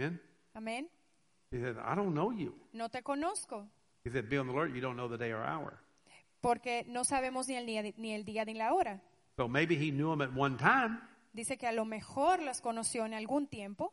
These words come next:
Speaker 1: but now he doesn't know 'em.
Speaker 2: pero ahora no las conoce.
Speaker 1: Uh, turn to Revelation three five.
Speaker 2: Así que si vamos a Apocalipsis tres cinco,
Speaker 1: What is the difference in the wise and the foolish?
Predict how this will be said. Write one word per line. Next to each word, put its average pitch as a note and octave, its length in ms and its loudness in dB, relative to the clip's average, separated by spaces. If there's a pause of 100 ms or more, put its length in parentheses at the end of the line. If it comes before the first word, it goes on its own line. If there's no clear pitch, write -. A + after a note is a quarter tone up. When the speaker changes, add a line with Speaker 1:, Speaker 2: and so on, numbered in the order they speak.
(140)
Speaker 1:
but A#2+ 80 2
now C#3 200 6
he D3 120 4
doesn't F3+ 300 4
know C3 160 2
'em. E2+ 80 -8 (200)
Speaker 2:
pero A#3 220 2
ahora A#3 280 2
no A#3+ 200 -2
las F4 180 -2
conoce. F#3+ 600 -4 (320)
Speaker 1:
Uh, B2 300 -4 (200)
turn D3+ 140 2
to C3 40 4
Revelation C3 460 2
three B2 200 -2
five. D#3+ 320 2 (100)
Speaker 2:
Así A3+ 200 -4
que C4+ 120 -4
si C#4 140 -4
vamos B3+ 440 -2
a A3+ 140 -4
Apocalipsis A3 840 -10 (140)
tres G#3+ 340 -10
cinco, C#4+ 640 -10
Speaker 1:
What D3+ 140 6
is E3 100 2
the D#3+ 80 2
difference E3 440 2
in C#3 60 0
the C3 80 0
wise C#3+ 360 6
and D3 80 2
the C#3+ 60 0
foolish? A3+ 360 2